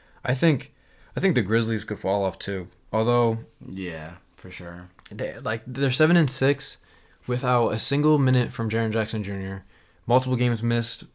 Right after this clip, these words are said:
Speaker 1: from Ja Morant and Valanciunas. And they're still seven and six. They've just been chugging along. Desmond Bane and Xavier Tillman, they're two rookies. They've been great. De'Anthony Melton's been great. Dillon Brooks,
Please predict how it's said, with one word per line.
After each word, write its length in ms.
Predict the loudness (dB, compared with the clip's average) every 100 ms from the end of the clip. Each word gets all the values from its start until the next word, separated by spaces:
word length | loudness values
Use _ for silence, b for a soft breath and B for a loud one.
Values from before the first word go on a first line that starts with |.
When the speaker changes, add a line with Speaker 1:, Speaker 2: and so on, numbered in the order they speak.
| _ _ _ -14
Speaker 1:
from 320 | -4 -2 0
Ja 160 | 0 2
Morant 400 | 2 0 -2 -2
and 360 | -2 0 0
Valanciunas. 840 | 0 -2 -2 -4 -4 -6 -8 -12 b b b b b b _
And 120 | -4
they're 100 | -2
still 180 | 0 -2
seven 220 | 0 0
and 140 | 0 0
six. 280 | -2 -2 -2
They've 140 | -2
just 140 | -2
been 120 | -2 -2
chugging 280 | -2 -2
along. 320 | -4 -2 -4 -2
Desmond 340 | -2 0 -2
Bane 340 | 0 0 0
and 540 | 0 -2 -4 -6 -8 -6
Xavier 300 | -4 -2 -2
Tillman, 320 | -2 -2 -2
they're 80 | -4
two 180 | -4 -2
rookies. 460 | -2 -2 -4 -6 b b b
They've 160 | -4 -2
been 140 | -2
great. 420 | 0 2 2 -2 -8 _
De'Anthony 320 | -6 -4 -2 -2
Melton's 320 | -2 -4 -6
been 160 | -6
great. 320 | -2 -2 -2 -2
Dillon 260 | -4 -2
Brooks, 460 | 0 -2 -2 -12